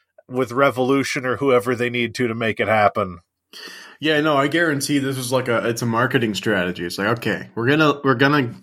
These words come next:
Speaker 2: look, I gotta contact a deadline. Their name is Saab Reiner."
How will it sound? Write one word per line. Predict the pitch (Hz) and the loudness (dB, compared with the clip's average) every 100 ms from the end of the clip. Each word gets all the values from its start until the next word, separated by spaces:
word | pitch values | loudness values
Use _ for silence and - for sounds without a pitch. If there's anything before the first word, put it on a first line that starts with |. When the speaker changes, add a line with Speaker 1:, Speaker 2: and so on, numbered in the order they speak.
| _ _ - | _ _ 2
Speaker 2:
look, | 120 - - | 2 2 -2
I | 110 | 0
gotta | 110 | 0
contact | - 131 139 139 143 - | 2 4 4 4 2 4
a | 127 | 2
deadline. | 123 117 95 92 85 85 92 _ _ _ _ - | 4 2 2 0 -2 -6 -12 _ _ _ _ -4
Their | 107 | -2
name | 107 123 | 2 2
is | 117 | 2
Saab | - 123 120 120 | 4 4 4 4
Reiner." | 123 110 104 104 104 117 | 4 4 2 0 -2 -4